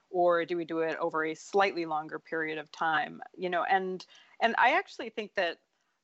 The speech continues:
you know, the, one of the things that people interested in foreign policy from both parties really have to contend with, both in this election cycle and, and beyond it, just, just more general,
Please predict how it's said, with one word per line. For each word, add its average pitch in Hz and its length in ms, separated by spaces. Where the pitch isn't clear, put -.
you 220 160
know, 190 140
the, 185 540
one 226 380
of 196 120
the 185 100
things 180 500
that 170 420
people 208 300
interested 180 360
in 165 60
foreign 170 240
policy 160 360
from 156 220
both 190 340
parties 160 540
really 165 320
have 165 340
to 156 340
contend 254 540
with, 123 280
both 165 220
in 160 100
this 156 180
election 165 460
cycle 151 460
and, 156 260
and 170 220
beyond 170 460
it, 147 160
just, 151 180
just 165 200
more 160 160
general, 170 520